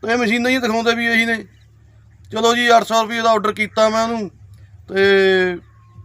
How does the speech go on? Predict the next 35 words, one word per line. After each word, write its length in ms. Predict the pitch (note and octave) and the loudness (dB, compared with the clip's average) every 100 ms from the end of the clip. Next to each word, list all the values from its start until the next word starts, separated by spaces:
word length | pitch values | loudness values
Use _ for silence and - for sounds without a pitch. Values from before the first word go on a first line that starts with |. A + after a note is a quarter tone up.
| - - | -20 -4
ਉਹ 160 | A3+ A#3 | 0 0
ਆਪਣੇ 220 | A3+ A#3 | 0 0
ਰਾੜਾ 240 | G3+ G#3+ | 0 0
ਸਾਹਿਬ 240 | G3+ A#3+ A3+ | 4 4 4
ਆਇਆ, 200 | G#3 G3 | 4 4
ਜਿਹੜੇ 200 | G3+ G#3+ | 2 -4
ਬੰਦੇ 240 | G#3+ G3+ | -6 -6
ਕੋਲੇ 260 | F#3+ G#3 G#3+ | -4 -4 -4
ਆਉਂਦੀ 280 | F#3+ F#3 F#3+ | -4 -4 -4
ਆ 160 | F#3+ | -4
ਇਹ 40 | F#3 | -6
ਸਮਾਨ, 360 | F3 F3+ F3+ | -6 -4 -4
ਉਹ 120 | F#3 | -4
ਜਿਹੜੇ 280 | F3 F#3 F#3+ E3+ - - - _ | -4 -2 -2 -6 -18 -20 -20 _
ਇਹ 80 | - | -14
ਭੇਜਦੇ 400 | E3+ G3 F3+ D#3 | -2 0 0 0
ਆ। 140 | F#3 G#3 - - D#5+ D#5+ - - - - | -2 -4 -12 -14 -12 -12 -12 -14 -14 -4
ਉਹ 120 | C4 | 0
ਬਾਈ, 200 | G#3+ A#3+ | 2 2
ਚਲ 180 | B3+ B3+ | 2 -2
ਕੁਦਰਤੀ 300 | B3 B3 A#3+ | -2 -4 -4
ਮੈਨੂੰ 140 | B3+ | -6
ਜਾਣਦਾ 320 | A3 G#3 G#3 A3 | 0 2 2 -2
ਸੀ 60 | |
ਸਮਾਨ 200 | G#3+ A#3 | -4 -4
ਵਾਲਾ, 140 | A#3 A#3+ | -2 -2
ਉਹਨੇ 200 | A#3 C4 | -2 -4
ਵੀ 60 | |
ਮੈਨੂੰ 240 | A#3 A#3 A3+ | -4 -8 -4
ਕਿਹਾ, 280 | A3 A#3 | 2 2
ਕਹਿੰਦਾ, 220 | G3+ A#3 A#3+ | 0 -4 -2
"ਯਾਰ, 260 | A3+ A#3+ | -2 -2
ਵੀ 120 | A#3 | -2
ਇਹ 120 | A#3+ A#3 | -6 -4
Facebook 340 | A3 G3+ | -2 -2